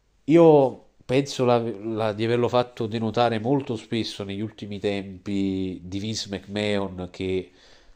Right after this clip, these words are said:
ormai il mio apprezzamento per il wrestling e per la W W E in generale stava andando scemando sempre di più. Però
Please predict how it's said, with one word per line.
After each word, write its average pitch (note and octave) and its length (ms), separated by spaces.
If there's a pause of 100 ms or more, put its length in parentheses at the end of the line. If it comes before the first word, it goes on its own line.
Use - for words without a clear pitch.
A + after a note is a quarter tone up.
(140)
ormai A2 840
il F#2+ 140
mio A2+ 140
apprezzamento G#2 680
per F#2+ 140
il F#2+ 220
wrestling G#2 640
e F#2+ 80
per G2 140
la F#2 100
W G2+ 200
W G2+ 240
E G#2+ 40
in G2+ 80
generale F#2+ 680
stava G2 360
andando F#2+ 380
scemando G2+ 680
sempre F#2 360
di F2 120
più. F#2 340 (1600)
Però D3 640